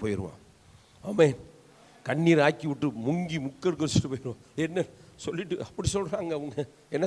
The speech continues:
சொல்றாங்க? அப்படி சொல்றாங்க, எப்படின்னு சொல்லுவாங்க, அப்படின்னு சொல்லுவாங்க. நீ தேவ பிள்ளை,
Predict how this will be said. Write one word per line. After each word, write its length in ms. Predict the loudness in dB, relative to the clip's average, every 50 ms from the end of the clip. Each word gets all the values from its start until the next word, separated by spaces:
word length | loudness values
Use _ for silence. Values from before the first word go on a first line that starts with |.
| 2
சொல்றாங்க? 320 | 0 0 0 0 2 2 2 0 0 -4 -12 -20 -20 -20 -20 _ _ _ _ 0 0
அப்படி 220 | 0 2 0 -2 0 0
சொல்றாங்க, 340 | 0 0 0 -2 -4 -4 -6 -10 -14 -20 -20 -20 -20 -20 -20 -6 -2 -2
எப்படின்னு 360 | -2 -2 -2 -2 0 0 2 0
சொல்லுவாங்க, 300 | 0 0 0 0 0 0 -2 -2
அப்படின்னு 340 | -2 0 0 0 0 2 0
சொல்லுவாங்க. 340 | 0 2 2 0 0 0 -2 -4 -4
நீ 60 | -6 -6 0 2 4
தேவ 240 | 4 4 4 2 0 0 0
பிள்ளை, 180 | 0 0 2